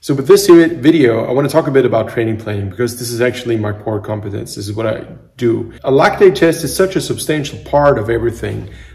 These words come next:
that I would like to talk about nitty-gritty details you probably should know if you're serious about training and lactate testing and all that stuff. So let's start the video off. Why do we even need a lactate test?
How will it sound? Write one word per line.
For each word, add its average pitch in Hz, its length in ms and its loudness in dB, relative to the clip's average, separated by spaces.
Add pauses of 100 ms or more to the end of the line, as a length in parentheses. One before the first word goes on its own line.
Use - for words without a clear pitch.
(120)
that 123 280 0 (100)
I 131 40 -2
would 127 160 0
like 151 260 0
to - 80 -12
talk 156 240 0
about - 640 -2
nitty-gritty 156 680 0
details 143 760 -2
you 139 220 -10
probably 185 600 -2
should 120 320 -4
know 113 480 0 (340)
if 135 200 -2
you're 127 120 0
serious 120 480 2
about 110 280 -2
training 110 440 -4
and 117 160 -8
lactate 107 380 -8
testing 110 340 -10
and 107 100 -8
all - 140 -8
that 55 140 -12
stuff. - 340 -14 (640)
So - 440 -4 (240)
let's - 100 -6
start 214 200 2
the 202 60 6
video 139 280 4
off. 98 180 -12 (260)
Why 151 420 0
do 175 140 4
we 151 120 2
even 120 280 -4
need 123 200 -2
a 113 40 -6
lactate 101 420 -10
test? - 360 -16